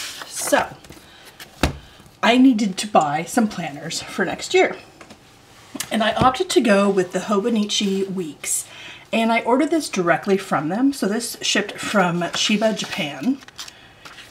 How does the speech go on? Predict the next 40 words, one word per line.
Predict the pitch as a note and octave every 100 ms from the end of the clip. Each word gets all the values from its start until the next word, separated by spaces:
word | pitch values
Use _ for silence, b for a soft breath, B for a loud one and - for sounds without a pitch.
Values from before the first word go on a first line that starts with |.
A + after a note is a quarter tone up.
| B
And | F3 F#3
this | F#3+
is | G3+
the | A3
Techno | G#3 A3 G3+ E3+ D3+
Weeks. | C#3+ D3+ - -
And | A3+
it | B3
has | C#4 E4+ F4+
the | F4
monthly | D4 C#4 C#4
spread | - - A3+
in | A#3+
the | A#3+
front. | A#3+ F3 D3+ - - - - - - - - - B B B B B B B B
And | G#3
then | G3+
it | G#3+
goes | G#3+ G#3+ G#3
to | - - G#3
the | G3+ F#3
week, | G#3 A3 - -
and | A3
then | A#3
I'll | A3
probably | G#3+ C4 C4+ E4
do | A#3 A#3 A3+ G#3+ G3+ -
my | G3+ G3+
designs | F#3+ G3 F#3 F#3+ G3
and | - F#3+
doodles | F3+ F3 F#3 G3 -
on | F3 F3
this | E3+
side. | - A3+ C4+ E4 F4 - - - B B B B
And | -
then | C4+
in | D4+ D4
the |
very | D#4+ E4 F4+
back, | F4+ A#3+ A3+ A#3 -